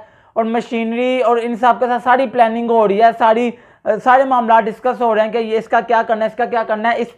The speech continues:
की क्या करनी है। सबसे पहले जो सबसे मेन, जो अलकबीर डेवलपर्स का जो मेन प्रोजेक्ट है उमर ब्लॉक, उमर ब्लॉक के अब चेयरमैन साहब की क्या स्टेटमेंट है? अब चेयरमैन साहब कहते हैं कि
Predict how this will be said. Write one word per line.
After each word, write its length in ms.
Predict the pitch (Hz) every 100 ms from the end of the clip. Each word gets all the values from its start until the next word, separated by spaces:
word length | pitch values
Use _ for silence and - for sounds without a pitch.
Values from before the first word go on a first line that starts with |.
| - 208 -
की 120 | 233 233
क्या 180 | 240 220
करनी 280 | 208 156
है। 160 | 147 135 - _ _ _ _ -
सबसे 260 | 254 -
पहले 440 | 269 262 254 269 269 226 214
जो 160 | 254
सबसे 420 | - 254 254 269 269
मेन, 580 | 233 220 233 254 254 233 196
जो 120 | 214
अलकबीर 420 | 220 202 202 226
डेवलपर्स 460 | 240 226 202 226 196
का 120 | 226
जो 100 | 214
मेन 360 | 202 208 254 247
प्रोजेक्ट 520 | 240 202 175 175 -
है 120 | 214 208 -
उमर 300 | 226 220 240
ब्लॉक, 440 | 185 208 175 147 - _ _ _ _ _ _ -
उमर 300 | 220 269 247
ब्लॉक 400 | 254 269 262 262
के 140 | 269
अब 200 | 233 254
चेयरमैन 320 | 254 262 262 262
साहब 220 | 269 220
की 80 | 247
क्या 140 | 277
स्टेटमेंट 520 | 277 226 151 175 165
है? 240 | 160 151 - _ _ -
अब 140 | 202
चेयरमैन 380 | 196 240 240 254
साहब 240 | 254 240
कहते 300 | 240 208 214
हैं 300 | 214 220 254 -
कि 140 | 254